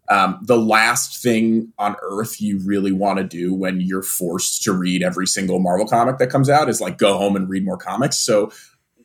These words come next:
while I was, while I was working at Marvel, my non-Marvel comics reading really took a nosedive. Um, so I remember, like, reading the f-, maybe the first issue when it came out, and I was like, "Wow,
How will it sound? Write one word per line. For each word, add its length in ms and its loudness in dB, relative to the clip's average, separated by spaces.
while 300 2
I 160 2
was, 360 0
while 200 4
I 100 6
was 220 0
working 420 2
at 80 -2
Marvel, 340 0
my 520 2
non-Marvel 1160 2
comics 500 -6
reading 460 -14
really 580 2
took 200 -14
a 40 -20
nosedive. 800 -10
Um, 440 -2
so 240 0
I 140 -2
remember, 500 2
like, 140 2
reading 440 -2
the 80 -8
f-, 320 -6
maybe 180 0
the 100 -4
first 380 -6
issue 580 0
when 600 2
it 160 -2
came 240 2
out, 300 0
and 100 2
I 60 4
was 100 0
like, 220 -4
"Wow, 80 0